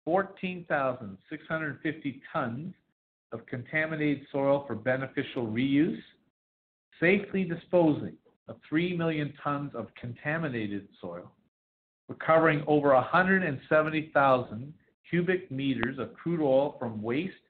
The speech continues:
and production, and finally, recycling seventy-nine thousand four hundred tons of scrap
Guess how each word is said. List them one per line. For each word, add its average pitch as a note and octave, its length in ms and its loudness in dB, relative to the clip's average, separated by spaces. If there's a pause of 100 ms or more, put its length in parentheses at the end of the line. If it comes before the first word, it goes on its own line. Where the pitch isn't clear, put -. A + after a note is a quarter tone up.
(420)
and G#2+ 120 -14
production, B2+ 640 -4 (720)
and C3+ 260 -2
finally, D#3+ 420 2
recycling D3 800 0 (120)
seventy-nine E3+ 680 -2
thousand C3 500 -2
four D3+ 200 -2
hundred C#3 360 -6 (120)
tons A2+ 340 -8 (840)
of G#2+ 100 -4 (160)
scrap A#2+ 460 0